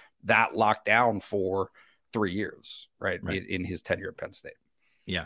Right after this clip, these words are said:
Speaker 1: What
Speaker 2: It's,
Speaker 1: else?
Speaker 2: uh, I,
Speaker 1: What
Speaker 2: I don't know. Let's,
Speaker 1: yeah, what
Speaker 2: yeah,
Speaker 1: else?
Speaker 2: let's move on from quarterbacks here.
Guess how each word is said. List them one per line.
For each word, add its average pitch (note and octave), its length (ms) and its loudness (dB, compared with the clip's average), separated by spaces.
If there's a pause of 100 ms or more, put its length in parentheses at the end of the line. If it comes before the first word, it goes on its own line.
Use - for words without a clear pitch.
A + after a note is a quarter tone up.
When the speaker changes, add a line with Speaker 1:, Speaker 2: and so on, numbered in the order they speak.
Speaker 1:
What D#3+ 200 4
Speaker 2:
It's, - 280 -2
Speaker 1:
else? F2 120 -2 (420)
Speaker 2:
uh, - 60 -2
I, - 180 2 (160)
Speaker 1:
What C3+ 160 2
Speaker 2:
I G2+ 60 4
don't F#2+ 80 2
know. D2+ 100 -6 (540)
Let's, A2 240 4
Speaker 1:
yeah, A2+ 60 4
what A2 60 6
Speaker 2:
yeah, C#3+ 60 6
Speaker 1:
else? C3+ 80 4
Speaker 2:
let's G#2 140 4
move G2 180 6
on F2 60 -2
from E2+ 140 -6
quarterbacks E2 420 -2
here. E2+ 140 -4